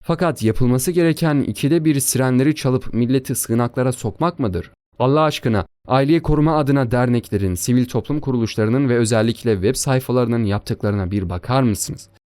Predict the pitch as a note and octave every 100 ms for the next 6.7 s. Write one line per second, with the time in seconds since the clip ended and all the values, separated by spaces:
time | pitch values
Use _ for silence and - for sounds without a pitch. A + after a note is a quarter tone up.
0 | - C#3 D#3 G3+ D3 - E3 D3+ B2+ B2
1 | - C3+ - C#3 C3+ C3+ B2 - A2+ -
2 | C3+ G#2+ F#2+ - - _ - F#3 E3+ C#3+
3 | C#3 D3 C#3 C3+ C3+ D#3 C3 B2 A2 F#2+
4 | G2+ F2 - F2 - _ C#3 D3+ D3 C3
5 | G#2 G2+ - A#2+ G#2+ G2+ G2 G2+ - C#3+
6 | D#3 C3 - F#2+ F2 F#2 C3+